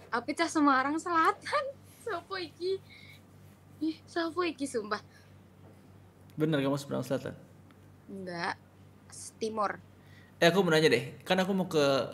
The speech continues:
Speaker 2: Semarang besok kan, eh, minggu depan. Kalau Semarang, tempat favoritnya apa di sana?
Speaker 1: Aku nggak tahu.
Speaker 2: Kamu nggak pernah keluar rumah?
Speaker 1: Enggak, bukan, eh, enggak normal juga sih, tapi aku tuh nggak pernah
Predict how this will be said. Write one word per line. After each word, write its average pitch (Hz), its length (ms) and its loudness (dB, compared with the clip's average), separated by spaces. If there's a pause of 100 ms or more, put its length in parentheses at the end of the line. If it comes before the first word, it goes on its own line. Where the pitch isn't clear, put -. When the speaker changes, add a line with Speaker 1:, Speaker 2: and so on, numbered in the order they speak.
(300)
Speaker 2:
Semarang 123 400 0
besok 117 320 -2
kan, - 80 -8 (320)
eh, 123 80 0
minggu 127 240 -2
depan. 113 320 -6 (640)
Kalau 147 240 4
Semarang, 147 400 2
tempat 151 240 -4
favoritnya 151 480 -2
apa 131 80 -8
di 127 80 -8
sana? 127 160 -10 (1200)
Speaker 1:
Aku - 240 -6
nggak - 240 0
tahu. 277 640 -2 (720)
Speaker 2:
Kamu 170 240 0
nggak 247 80 0
pernah 175 160 0
keluar 131 160 0
rumah? 117 160 -4 (1500)
Speaker 1:
Enggak, 240 480 0 (240)
bukan, 214 280 -4 (200)
eh, 185 80 -8
enggak 185 240 -10
normal 190 320 -4
juga 269 240 -2
sih, 294 160 -4
tapi 302 160 -4
aku 359 160 4
tuh 453 160 0
nggak 254 240 4
pernah 269 180 2